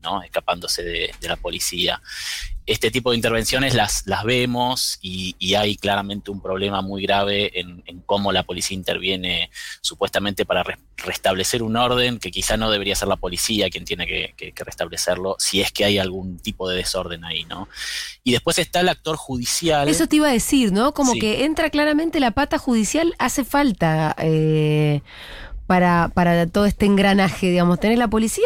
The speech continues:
Speaker 2: pero después tenés un juez ahí, un fiscal que, eh, cumplen su rol, ¿no? ¿Cuál vendría a ser?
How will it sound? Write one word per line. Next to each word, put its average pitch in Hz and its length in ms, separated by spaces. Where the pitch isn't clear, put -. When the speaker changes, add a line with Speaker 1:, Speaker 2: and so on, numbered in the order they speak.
Speaker 2:
pero 226 140
después 294 180
tenés 262 300
un 240 80
juez 349 340
ahí, 294 260
un 302 60
fiscal 320 580
que, 208 540
eh, 233 120
cumplen 330 340
su 240 140
rol, 254 320
¿no? 247 200
¿Cuál 294 200
vendría 247 300
a 190 40
ser? 165 260